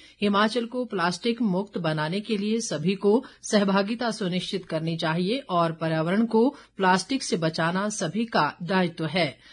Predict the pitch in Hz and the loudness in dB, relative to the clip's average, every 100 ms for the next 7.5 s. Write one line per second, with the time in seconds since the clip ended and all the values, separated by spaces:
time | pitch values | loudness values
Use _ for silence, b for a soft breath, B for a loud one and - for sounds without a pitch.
0 | B - 208 208 214 220 226 220 220 202 | B 0 0 4 4 6 4 4 2 0
1 | 180 220 196 180 185 202 214 226 180 170 | 0 0 0 2 2 2 -2 -2 2 2
2 | 170 175 196 208 165 165 170 170 151 156 | 2 0 0 -2 -2 -2 -2 -4 -4 -2
3 | - 208 202 247 B B B 190 190 208 | 2 2 2 0 B B B 2 4 4
4 | 254 233 247 247 220 175 180 - 240 214 | 2 -2 -4 -4 0 2 2 0 -2 -2
5 | 196 196 175 160 160 196 208 208 214 175 | -4 -4 -2 0 -2 -4 -2 0 2 2
6 | 175 180 202 196 175 151 151 185 180 160 | 0 0 -2 -4 -4 -2 -2 -4 -4 -4
7 | 151 151 147 190 185 | -4 -4 -2 2 0